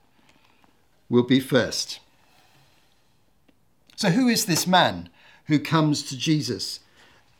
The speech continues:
and initiates a startling and challenging conversation? He's a young man. He has great wealth.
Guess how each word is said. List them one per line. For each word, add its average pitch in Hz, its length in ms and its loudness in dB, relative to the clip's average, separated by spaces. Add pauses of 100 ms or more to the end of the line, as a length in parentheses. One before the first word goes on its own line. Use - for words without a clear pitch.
(140)
and 151 440 -2 (320)
initiates 160 920 0 (880)
a - 60 -4
startling 151 880 2 (300)
and 139 600 0
challenging 151 640 2
conversation? 135 840 0 (1800)
He's 135 200 0
a 151 60 0
young 175 300 2
man. 95 320 -2 (2250)
He 147 120 4
has 147 240 2
great 156 320 4
wealth. 165 480 4